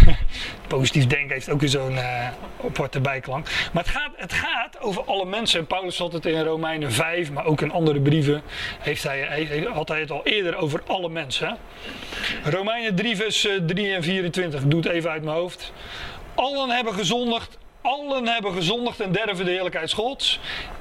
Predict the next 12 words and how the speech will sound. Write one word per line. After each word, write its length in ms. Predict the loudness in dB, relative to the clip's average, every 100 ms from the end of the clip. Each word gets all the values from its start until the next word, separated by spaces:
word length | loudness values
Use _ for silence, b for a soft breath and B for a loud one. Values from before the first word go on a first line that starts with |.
| -6
En 280 | -4 0 2
worden 540 | 2 4 2 2 0 -8 -2
om 220 | 0 4
niet 200 | 2 2
gerechtvaardigd 800 | -2 0 -2 -2 -4 -4 -6 -12 -4
in 200 | -2 0
zijn 220 | -2 -2
genade." 400 | -4 -4 -6 -12 -16 -12 -4
Dat 140 | -2
is 60 | 0
Romeinen 480 | -2 -2 -4 -2
drie. 160 | -2